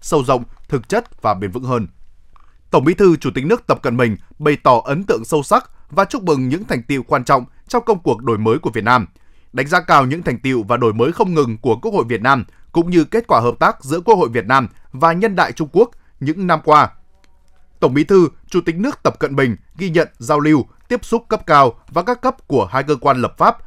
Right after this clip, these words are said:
luôn được duy trì, sự phối hợp tại các cơ chế đa phương diễn ra thường xuyên, đưa quan hệ giữa hai cơ quan lập pháp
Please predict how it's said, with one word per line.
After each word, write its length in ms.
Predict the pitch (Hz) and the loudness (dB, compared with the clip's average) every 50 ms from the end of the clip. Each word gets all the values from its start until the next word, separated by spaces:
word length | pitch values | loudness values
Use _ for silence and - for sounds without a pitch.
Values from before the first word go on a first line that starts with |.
| - - - | -20 -12 -4
luôn 280 | 180 202 220 220 180 | 0 2 2 2 0
được 160 | 143 120 95 - | -2 -4 -4 -4
duy 160 | - 156 135 | -6 -6 -6
trì, 280 | - - 127 117 98 - - - - _ | -4 -4 -4 -4 -4 -6 -10 -18 -20 _
sự 200 | - - 190 160 | -8 -4 -4 -4
phối 180 | - - 185 | -2 -2 -2
hợp 200 | 202 196 156 170 - - - | 0 0 -2 -2 -4 -6 -6
tại 120 | 139 127 | -6 -6
các 220 | - 214 226 - - | -4 -4 -6 -4 -2
cơ 120 | 151 123 | -2 -2
chế 200 | 113 - 123 123 | -2 -2 -4 -4
đa 180 | 131 151 147 139 | -2 0 -2 0
phương 300 | - 147 143 131 110 87 | 2 2 2 2 0 -4
diễn 300 | - - 117 135 147 175 | -8 -6 -6 -6 -4 -4
ra 160 | 160 185 147 131 | -2 -2 -2 -2
thường 200 | - 139 110 92 | -2 -6 -6 -4
xuyên, 260 | - 143 143 123 107 - - - - - - | -2 0 0 0 -2 -6 -12 -20 -20 -10 -4
đưa 120 | 180 220 214 | -2 0 0
quan 180 | - 214 180 | 0 0 0
hệ 180 | 170 160 131 113 | 0 0 0 -2
giữa 140 | 117 156 175 | -2 -4 -4
hai 120 | 175 156 | -4 -2
cơ 120 | 147 147 | -2 -4
quan 240 | 131 - 135 127 123 | -2 0 0 0 0
lập 120 | 110 95 - | -2 -4 0
pháp 200 | - 185 226 - | 0 0 0 0